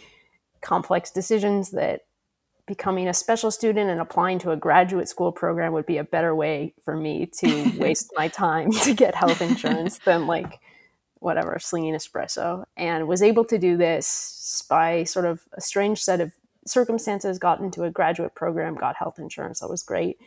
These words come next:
Speaker 1: But the
Speaker 2: Mm-hmm.
Speaker 1: real thing that happened to me was that my s-, first or second semester of graduate school, I was in, at U W Madison,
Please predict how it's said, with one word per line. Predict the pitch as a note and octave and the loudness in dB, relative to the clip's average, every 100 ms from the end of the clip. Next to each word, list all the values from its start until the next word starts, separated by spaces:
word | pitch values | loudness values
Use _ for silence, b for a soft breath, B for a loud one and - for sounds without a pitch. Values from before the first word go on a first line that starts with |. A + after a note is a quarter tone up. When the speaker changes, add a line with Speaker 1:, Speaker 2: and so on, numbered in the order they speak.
| b | b
Speaker 1:
But | F#3+ D#3+ F3+ D3+ | -2 0 0 2
the | |
Speaker 2:
Mm-hmm. | G#3 | 6
Speaker 1:
real | B3+ C#4 | 8 8
thing | G#3+ G#3+ | 4 0
that | F#3+ | 0
happened | F3 F3 F3 E3+ | 2 0 -2 -6
to | |
me | F3 D#3+ | -6 -4
was | D#3 | -4
that | - | -6
my | D#3+ D#3+ D#3+ F3 _ - | -6 -4 -4 -6 _ -8
s-, | - - - - | -6 -4 -4 -4
first | G#3+ G3+ - - | 2 2 2 -4
or | |
second | F3+ F#3 F#3 | -4 -4 -6
semester | F3+ F3 E3 - | -6 -6 -6 -6
of | D#3 | -8
graduate | - D#3 E3 - | -4 -4 -2 -6
school, | - D#3 D3+ | -6 -4 -2
I | - | -2
was | E3+ E3+ | -4 -4
in, | F3 - | -6 -6
at | E3+ - | -6 -2
U | E3+ | -2
W | D#3 D#3+ | -2 -4
Madison, | D3 C#3+ F3 - - F3+ | -4 -4 -4 -6 -8 -10